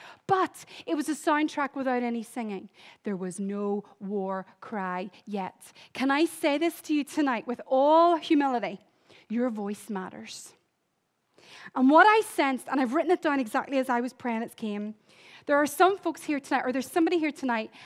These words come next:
and you've already decided that you're gonna go into a situation and you're gonna say exactly what you think.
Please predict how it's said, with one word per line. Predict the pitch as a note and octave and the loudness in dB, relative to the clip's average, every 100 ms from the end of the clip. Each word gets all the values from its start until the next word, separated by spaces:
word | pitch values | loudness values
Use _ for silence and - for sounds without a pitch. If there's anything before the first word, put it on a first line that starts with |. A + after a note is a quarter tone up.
| - - | -16 -2
and | D4 | 4
you've | E4 F#4+ | 4 4
already | F#4 F4 D4+ | 2 2 0
decided | C#4 - A#3+ A#3 B3 | -2 0 0 0 -6
that | C4+ | 0
you're | F4 | 0
gonna | G4 G4+ | 2 0
go | E4+ | 0
into | D#4+ D4 | 0 0
a | |
situation | D4 C#4 - C#4 - C#4 | -4 -10 -6 -6 -6 -4
and | C4 | -2
you're | C4+ | 0
gonna | C#4+ | 0
say | B3+ C4+ | 0 -2
exactly | G3+ F4+ F4+ D#4+ D4 | 2 4 4 2 -2
what | D4+ | -4
you | C#4 C#4 | -4 -6
think. | - C4 G3+ - | -4 -6 -6 -12